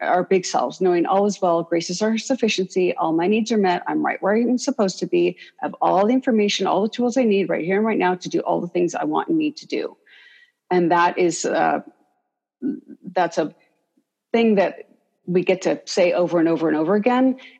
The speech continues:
until it starts to work us. And then it's easy breezy lemon squeezy very quickly. So I identify that, you know, acknowledge just the fact that when we do get to the, like,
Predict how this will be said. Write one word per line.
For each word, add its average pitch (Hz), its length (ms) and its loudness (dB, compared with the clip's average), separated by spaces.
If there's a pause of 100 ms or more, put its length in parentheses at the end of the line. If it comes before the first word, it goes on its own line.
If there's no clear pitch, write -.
until 156 320 0
it - 60 -6
starts - 320 -4
to - 80 -6
work - 240 -6
us. - 300 -2
And 175 180 2
then 170 140 4
it's 160 160 -4
easy 160 260 -2
breezy 156 300 -2
lemon 151 260 -2
squeezy 160 540 0 (260)
very 156 340 0
quickly. - 560 -4 (200)
So - 320 -2 (440)
I 175 140 2
identify 175 680 2
that, - 300 -2 (460)
you 254 80 2
know, 359 180 4
acknowledge 226 760 2
just - 360 -4
the 185 80 0
fact 170 360 -2
that - 140 0
when 170 180 2
we 160 160 2
do 262 380 2
get - 300 -2
to 175 100 -4
the, 156 180 -2
like, 202 160 -2